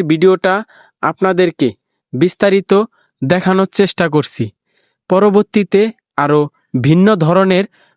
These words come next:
চরে আপনাদেরকে নিয়ে যাব। আর আপনারা জানেন, ঘোড়ার গাড়ি কিন্তু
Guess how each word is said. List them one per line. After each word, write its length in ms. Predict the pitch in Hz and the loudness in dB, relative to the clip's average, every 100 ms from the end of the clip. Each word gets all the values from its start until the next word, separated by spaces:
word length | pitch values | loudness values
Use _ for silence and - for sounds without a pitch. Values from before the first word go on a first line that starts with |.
| _ | _
চরে 300 | - 202 208 214 - | 0 2 2 0 0
আপনাদেরকে 640 | 170 - 185 180 180 170 185 - _ _ - | -2 0 0 0 0 0 -2 -4 _ _ -2
নিয়ে 220 | 151 160 | 2 2
যাব। 180 | 139 127 104 101 _ _ _ _ _ _ _ _ _ _ _ _ _ - _ _ _ _ | 0 -2 -4 -12 _ _ _ _ _ _ _ _ _ _ _ _ _ -20 _ _ _ _
আর 200 | 139 147 143 _ _ _ - | -4 -4 -6 _ _ _ -6
আপনারা 380 | 165 185 196 | -2 0 0
জানেন, 320 | 190 190 165 185 214 _ _ | 0 0 0 -2 -6 _ _
ঘোড়ার 340 | 127 143 190 208 | -2 2 2 2
গাড়ি 220 | 202 196 | 2 0
কিন্তু 340 | 185 202 185 | 0 -2 2